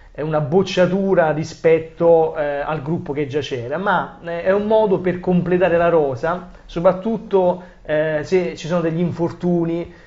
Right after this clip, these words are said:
se ci sono delle squalifiche, eh, soprattutto noi avremo degli sc-, l'Agropoli avrà degli scontri diretti importanti. Eh, innanzitutto, vabbè, è chiaro che questo trittico di vi-, di partite,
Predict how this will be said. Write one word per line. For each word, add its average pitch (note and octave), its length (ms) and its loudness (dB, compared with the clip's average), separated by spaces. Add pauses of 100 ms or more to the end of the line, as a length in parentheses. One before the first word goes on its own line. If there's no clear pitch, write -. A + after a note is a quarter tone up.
(100)
se C#3 100 -8
ci E3+ 140 -8
sono E3+ 280 -2
delle D#3+ 160 -4
squalifiche, E3 840 0 (320)
eh, D3+ 340 0
soprattutto F#3 640 2
noi G3+ 160 4
avremo F3+ 180 2
degli E3 140 0
sc-, F3 260 -4
l'Agropoli E3+ 440 6
avrà D#3 120 2
degli D3 180 -4
scontri F#3 380 0
diretti F#3 320 2
importanti. B2 800 -8 (240)
Eh, C3 420 -4
innanzitutto, F3+ 480 2
vabbè, C#3+ 180 2
è B2+ 80 -2
chiaro F#3+ 200 8
che D#3 100 0
questo D#3+ 300 -4
trittico F#3 380 0
di D#3+ 120 -2
vi-, D#3+ 220 -6
di D3+ 380 0
partite, D#3+ 720 0